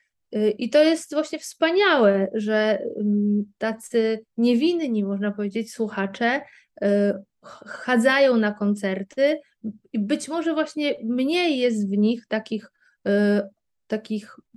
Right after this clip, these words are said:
oczekiwań, które my,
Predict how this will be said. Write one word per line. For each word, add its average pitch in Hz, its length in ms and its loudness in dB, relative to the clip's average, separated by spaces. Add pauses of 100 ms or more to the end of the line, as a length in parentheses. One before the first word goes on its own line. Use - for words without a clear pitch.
(540)
oczekiwań, 247 720 0
które 226 420 0 (140)
my, 226 420 2